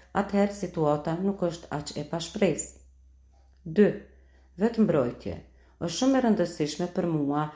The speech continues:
që të mos rrezikojmë veten kur të aktivizohemi. Është e rëndësishme që në raste urgjente të mos ndërhyjmë vetë,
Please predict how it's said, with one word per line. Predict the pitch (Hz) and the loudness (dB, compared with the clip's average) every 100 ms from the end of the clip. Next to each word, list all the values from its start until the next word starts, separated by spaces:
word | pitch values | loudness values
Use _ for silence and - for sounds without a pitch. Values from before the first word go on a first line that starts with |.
| - _ | -14 _
që | - - | -8 0
të | 190 | 4
mos | 220 233 | 4 2
rrezikojmë | 220 190 160 170 175 170 170 139 | 2 2 0 -2 0 0 -2 2
veten | 156 156 165 170 165 - _ | 2 2 0 -4 -4 -16 _
kur | - 226 | -2 2
të | 214 | 4
aktivizohemi. | 180 - 165 143 139 117 127 107 117 - _ _ _ _ _ | 2 0 -4 -4 0 -2 -2 -4 -6 -10 _ _ _ _ _
Është | 143 143 131 | -8 -4 -2
e | |
rëndësishme | 123 120 120 120 156 196 220 226 226 - _ | 0 0 -2 0 -2 0 0 0 -2 -10 _
që | - 147 | -4 -2
në | 127 | 2
raste | 139 196 - 220 | 2 0 2 0
urgjente | 214 190 190 180 | 2 0 0 -2
të | 165 | 0
mos | 147 190 220 | 2 2 2
ndërhyjmë | 214 196 170 180 180 156 | 0 0 2 0 0 2
vetë, | 151 190 - | 2 2 -4